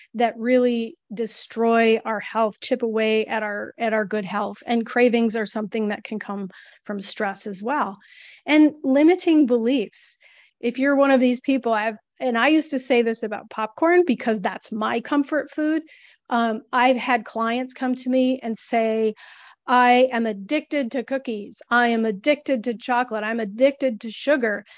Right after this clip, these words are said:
And there's a belief that they are completely power-, powerless when we get around that particular food. So let's talk about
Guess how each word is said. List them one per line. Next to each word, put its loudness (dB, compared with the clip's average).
And 4
there's 6
a 6
belief 2
that -2
they 0
are 0
completely -2
power-, -2
powerless -4
when -2
we -4
get 2
around -6
that -4
particular -6
food. -6
So 4
let's 0
talk 2
about 4